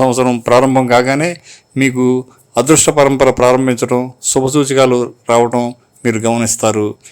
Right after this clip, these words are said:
ఇవి మెటీరియలైజ్ అయ్యి, అంటే పూర్తిగా సంభవించి మీకు మంచి అదృష్టాలు లభిస్తాయి. పెళ్ళిళ్ళు అవుతాయి, సంతానాలు కలుగుతాయి, వాహన యోగాలు ఉంటాయి. అదేవిధంగా మీరు అనుకున్నటువంటి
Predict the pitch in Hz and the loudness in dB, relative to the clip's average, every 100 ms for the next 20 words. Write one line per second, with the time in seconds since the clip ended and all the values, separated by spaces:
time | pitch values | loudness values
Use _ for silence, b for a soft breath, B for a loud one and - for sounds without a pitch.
0 | B - 131 127 123 127 b b - 123 | B -8 -2 0 -2 -6 b b -6 -2
1 | 123 147 147 143 123 120 131 160 - 120 | 0 2 2 2 2 2 -2 -6 -10 -6
2 | 123 123 135 - b b _ - 139 135 | -2 -2 -4 -12 b b _ -2 -2 0
3 | 131 120 120 139 _ _ _ - 127 131 | 2 2 2 -4 _ _ _ -6 -2 -2
4 | 147 143 - 127 123 143 _ 123 110 117 | -2 -4 -4 -6 -6 -10 _ -8 -6 -6
5 | 117 120 117 113 - 113 107 104 107 - | -6 -4 -4 -6 -6 -6 -4 -6 -8 -8
6 | 107 107 101 _ b b _ 113 117 123 | -6 -6 -10 _ b b _ -6 -4 -4
7 | 127 117 113 107 110 113 117 - - 117 | -4 -4 -4 -6 -6 -8 -14 -14 -10 -4
8 | 127 131 123 117 110 107 107 107 107 107 | -4 -2 -4 -6 -6 -8 -8 -8 -12 -16
9 | b b _ 107 110 123 131 123 117 113 | b b _ -4 -2 -2 -2 -4 -2 -4
10 | 110 107 104 104 113 110 _ _ _ - | -6 -8 -8 -8 -10 -16 _ _ _ -10
11 | 113 117 113 113 113 110 117 - _ B | -6 -6 -6 -6 -6 -8 -10 -18 _ B
12 | B B _ 127 120 117 123 139 127 123 | B B _ -6 -4 -4 -4 -4 -4 -4
13 | 117 | -6